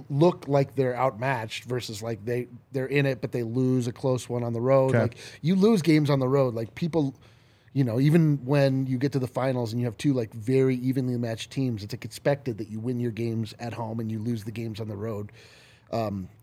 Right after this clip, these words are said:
Speaker 1: so, I mean, like, if we're just saying they lost them, I don't know, maybe, maybe not. Like, I just wanna see them look competitive, obviously, look, look like they are playing their brand of basketball. And it's like early on <clears throat> in the year when they went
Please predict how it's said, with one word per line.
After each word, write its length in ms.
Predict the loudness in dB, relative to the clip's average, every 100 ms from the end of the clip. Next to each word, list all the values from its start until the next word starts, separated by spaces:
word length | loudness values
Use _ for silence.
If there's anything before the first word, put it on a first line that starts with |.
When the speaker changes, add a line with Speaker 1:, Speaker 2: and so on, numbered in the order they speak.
| _
Speaker 1:
so, 280 | -2 6 6
I 80 | 6
mean, 180 | 4 4
like, 200 | 2 2
if 100 | 0
we're 60 | 0
just 180 | 0 0
saying 300 | 0 0 -4
they 120 | -6
lost 540 | -2 4 6 4 2
them, 260 | -2 0 0
I 100 | -4
don't 120 | -6
know, 140 | -8 -12
maybe, 440 | -10 -10 -8 -6
maybe 260 | -6 -8 -8
not. 340 | -8 -8 -8
Like, 180 | -8 -4
I 100 | -2
just 140 | -2 -2
wanna 160 | -2
see 200 | 0 -2
them 360 | 0 -2 -4 -10 -14 -20 _ _ _
look 440 | -6 2 2 2 -10 -20 _ _ _ _ _
competitive, 800 | -12 -6 0 4 4 4 2 2
obviously, 580 | 0 0 0 0 0 0
look, 280 | 0 -6 -8
look 340 | 0 0 0 -4
like 340 | -4 -4 -8 -12
they 320 | -4 -2 -2
are 100 | -4
playing 420 | -6 -4 -2 -2
their 140 | -2 -4
brand 300 | -4 -4 -4
of 80 |
basketball. 800 | -4 -6 -6 -6 -4 -2 -2 -2
And 180 | -4 -8 -14 -20 -18 -4
it's 140 | 2 6
like 160 | 4
early 300 | 6 6 6
on 400 | 6 4 2 -2 -4 -4 -4
<clears throat> 240 | -8 -4
in 160 | 0 2
the 80 | 2
year 260 | 2 2
when 200 | 2 0
they 140 | -2 -4
went 220 | -4 -8